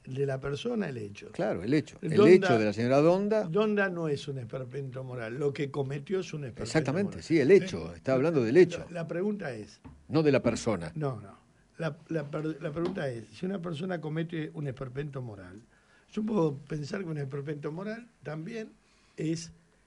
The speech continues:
Speaker 1: eh, llevarme por delante a una señora mayor en la cola del supermercado. Eh, yo no puedo estar en un cargo público.
Speaker 2: Para mí, un
Speaker 1: Bien.
Speaker 2: esperpento moral,
Speaker 1: <clears throat>
Speaker 2: además de un delito,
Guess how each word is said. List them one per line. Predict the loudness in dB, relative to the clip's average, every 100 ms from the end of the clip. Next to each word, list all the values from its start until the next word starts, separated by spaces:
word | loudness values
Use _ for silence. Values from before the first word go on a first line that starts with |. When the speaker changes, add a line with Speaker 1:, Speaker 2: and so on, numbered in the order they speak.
| _
Speaker 1:
eh, | -10 -6 -6 -6 -6 -8 -12 -14 -12
llevarme | -4 -2 -2 -4 -6
por | -6 -6
delante | -4 -6 -6 -8
a |
una | -8 -10
señora | -10 -12
mayor | -12 -8 -6 -6
en | -8 -10
la | -10
cola | -6 -6
del | -6
supermercado. | -8 -8 -8 -10 -12 -14 -16 _ _ _ _ _ _ _ _ -20 _ _ _
Eh, | -16 -14 -16 -20 _ -10
yo | -6
no | -6
puedo | -6
estar | -6 -6
en | -6
un |
cargo | -6 -6 -6
público. | -8 -10 -4
Speaker 2:
Para | -2 2
mí, | 4
un | 4
Speaker 1:
Bien. | 4
Speaker 2:
esperpento | 0 0 0 2 2
moral, | 2 4 4 2 -2
Speaker 1:
<clears throat> | -2 -2 -4 -10 -18 _ _
Speaker 2:
además | -8 -2 2 2
de | 2
un | 0
delito, | 0 -2 -2 -2 -4